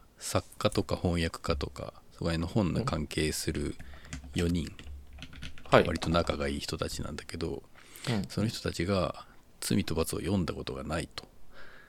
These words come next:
Speaker 2: うん。
Speaker 1: で、読まずにお話を <laughs> 予想してみようみたいな感じの。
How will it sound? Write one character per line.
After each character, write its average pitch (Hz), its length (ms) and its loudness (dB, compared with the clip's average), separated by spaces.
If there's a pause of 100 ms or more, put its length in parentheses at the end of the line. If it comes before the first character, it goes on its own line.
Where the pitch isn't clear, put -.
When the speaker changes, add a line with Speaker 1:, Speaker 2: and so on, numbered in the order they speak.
(300)
Speaker 2:
う - 40 0
ん。 95 320 0 (1300)
Speaker 1:
で、 90 420 2 (1000)
読 90 180 2
ま 147 180 4
ず 95 180 2
に 85 380 2 (180)
お - 100 0
話 104 480 2
を 104 100 6 (500)
<laughs> - 460 -20
予 85 120 4
想 127 260 4
し - 100 0
て 120 120 6
み 107 140 8
よ 104 120 8
う 80 40 2
み 73 120 0
た - 100 4
い - 80 4
な 127 80 6
感 - 200 4
じ - 120 0
の。 92 120 4